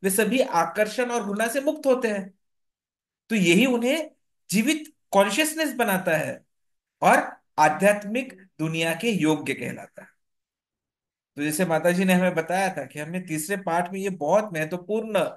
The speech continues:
चीजें सीख रहे हैं यहाँ पर, तो हमें इन्हीं चीजों को अपने जो एक्चुअल प्रैक्टिकल लाइफ है,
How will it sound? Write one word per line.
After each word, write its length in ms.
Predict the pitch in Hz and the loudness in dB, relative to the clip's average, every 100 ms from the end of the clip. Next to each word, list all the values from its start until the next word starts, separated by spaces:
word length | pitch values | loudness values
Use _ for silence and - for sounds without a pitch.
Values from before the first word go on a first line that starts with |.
| _ _ _ - | _ _ _ -6
चीजें 300 | 165 175 240 | -2 2 2
सीख 360 | - 139 131 | 2 -4 -4
रहे 300 | 123 123 123 | -2 -2 -2
हैं 60 | 120 | -4
यहाँ 240 | 120 120 | -6 -6
पर, 280 | 117 110 95 _ _ _ _ _ _ - | -8 -14 -20 _ _ _ _ _ _ 0
तो 80 | 175 | 2
हमें 380 | 196 277 277 - | 6 4 2 -6
इन्हीं 260 | 170 196 269 | 0 2 0
चीजों 340 | 254 190 214 | -2 -2 -2
को 120 | 220 254 | -2 -4
अपने 540 | 220 208 233 262 262 165 | -6 -4 -2 -4 -6 -8
जो 400 | 190 233 226 - | 0 0 0 -8
एक्चुअल 380 | 180 - - 247 | -8 -6 2 2
प्रैक्टिकल 680 | 247 185 185 202 240 226 160 | 2 -8 -8 -2 0 2 2
लाइफ 420 | 143 196 208 - | 4 2 0 -2
है, 360 | 165 123 - | 0 0 -6